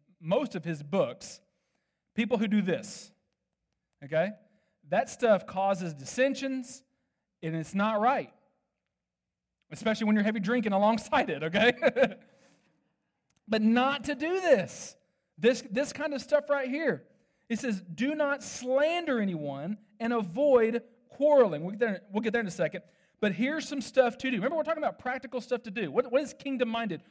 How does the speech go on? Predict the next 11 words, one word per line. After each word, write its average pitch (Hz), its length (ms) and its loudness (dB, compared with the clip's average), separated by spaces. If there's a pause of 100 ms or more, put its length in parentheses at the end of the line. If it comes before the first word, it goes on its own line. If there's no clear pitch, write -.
(120)
What 214 120 -2
are 262 100 -2
things 240 420 -4
that 220 220 -4
we 196 160 -2
do, 170 520 -2 (260)
okay? 185 300 0 (680)
Instead, 214 800 4
they 202 140 0
should 180 240 -6
be 202 400 0